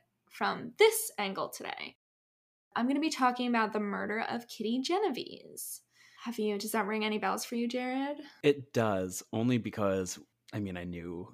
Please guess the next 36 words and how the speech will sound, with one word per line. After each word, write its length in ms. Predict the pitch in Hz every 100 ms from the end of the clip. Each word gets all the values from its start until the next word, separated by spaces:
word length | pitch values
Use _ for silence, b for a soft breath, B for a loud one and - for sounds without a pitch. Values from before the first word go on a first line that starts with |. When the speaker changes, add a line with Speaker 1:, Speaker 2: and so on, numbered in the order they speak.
| 131
Speaker 2:
that 120 | 98
you 100 | 90
were 80 | 90
doing 220 | 92 90
this 140 | 85 -
topic 320 | 90 - 90
this 180 | 95 -
week. 280 | 107 123 - b b
I 100 | 107
didn't 240 | 117 123 101
look 160 | 95
into 240 | 101 - 110
it, 180 | -
but 200 | - 95 -
I 80 | 110
believe 680 | 120 110 107 110 151 185 160 -
I, 560 | 143 139 135 127 120
I 380 | 120 _ _ _
believe 240 | - 180 185
there's 200 | 240 226
a 40 |
Netflix 640 | 147 107 101 - - 120 -
documentary 920 | 101 - 101 95 101 104 123 135 147 143 -
about 340 | 139 156 160
it, 220 | 165 170
or 200 | 120 101
it 140 | 101 -
was 200 | 90 107
on 120 | 107
Netflix, 600 | 110 - 143 135 - - -
um, 320 | 107 110 104
a 40 |
few 180 | 120 131
years 260 | 127 135 135
ago, 360 | 131 135 135 117
and 260 | 107 98